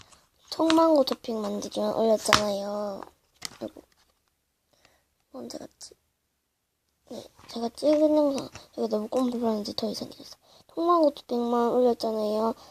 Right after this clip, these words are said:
그래서 이건 안 올렸잖아요. 이거, 조각 나는 거. 이거.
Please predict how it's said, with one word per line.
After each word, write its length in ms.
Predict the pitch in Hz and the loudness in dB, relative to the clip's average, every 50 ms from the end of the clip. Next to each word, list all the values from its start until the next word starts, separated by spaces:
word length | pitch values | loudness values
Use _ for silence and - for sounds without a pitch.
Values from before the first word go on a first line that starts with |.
| _ _ _ | _ _ _
그래서 400 | - 285 262 254 247 - 240 214 - _ _ _ _ _ - | -4 -2 0 0 0 0 -2 -2 -4 _ _ _ _ _ -12
이건 200 | 285 302 269 - | -6 -6 -4 -4
안 80 | - - | -2 -2
올렸잖아요. 760 | 214 214 214 214 226 220 - 220 220 214 214 208 196 143 - - _ _ _ _ _ _ _ _ _ _ _ _ _ _ _ - - | 0 0 2 0 -2 -2 -2 -2 -2 0 0 0 -2 -4 -6 -10 _ _ _ _ _ _ _ _ _ _ _ _ _ _ _ -20 -20
이거, 220 | - - - - - _ - - - - - - - _ _ _ - - | -18 -18 -18 -20 -10 _ -8 -8 -8 -12 -18 -20 -20 _ _ _ -8 -6
조각 360 | 247 240 - 233 226 220 - - _ _ _ | -6 -4 -4 -6 -6 -6 -8 -14 _ _ _
나는 380 | - - - - - 127 - - | -18 -16 -14 -14 -14 -14 -14 -16
거. 120 | - - - _ _ _ _ _ _ _ _ | -18 -20 -20 _ _ _ _ _ _ _ _
이거. 280 | - _ - - - | -20 _ -20 -20 -20